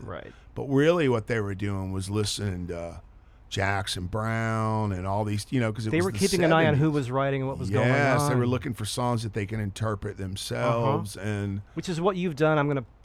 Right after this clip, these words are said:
Speaker 1: push it, what you've done on this volume, this mixtape volume one. These all sound like Jesse Dayton.
Speaker 2: Well, thanks, man.
Speaker 1: Yeah.
Speaker 2: I was trying to make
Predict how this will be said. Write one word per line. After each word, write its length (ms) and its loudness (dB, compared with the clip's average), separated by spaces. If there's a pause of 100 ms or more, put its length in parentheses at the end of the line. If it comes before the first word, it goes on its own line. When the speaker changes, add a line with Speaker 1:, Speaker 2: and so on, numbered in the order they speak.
Speaker 1:
push 280 -2
it, 120 -12
what 200 -12
you've 100 -8
done 140 -2
on 80 0
this 160 -6
volume, 360 -2
this 140 -6
mixtape 380 -4
volume 320 -4
one. 120 -2
These 160 -4
all 220 -2
sound 260 -4
like 140 -8
Jesse 280 -10
Dayton. 320 -12 (580)
Speaker 2:
Well, 100 -4
thanks, 380 -2
man. 100 -4
Speaker 1:
Yeah. 100 0
Speaker 2:
I 20 2
was 160 -2
trying 260 -4
to 40 -2
make 220 -4